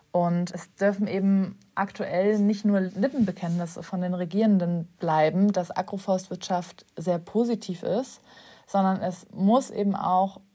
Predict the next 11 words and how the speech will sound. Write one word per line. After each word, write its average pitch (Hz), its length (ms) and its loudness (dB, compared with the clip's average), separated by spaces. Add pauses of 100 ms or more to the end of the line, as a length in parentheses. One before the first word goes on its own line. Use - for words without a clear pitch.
so 185 280 -2
sein, 202 260 2
dass 180 140 -4
die 175 160 -6
Rahmenbedingungen 240 1000 0
für 240 160 -8
die 220 100 -4
Agroforstwirtschaft 226 880 -8
geschaffen 226 480 -2
werden, 220 440 2 (340)
dass 180 240 -2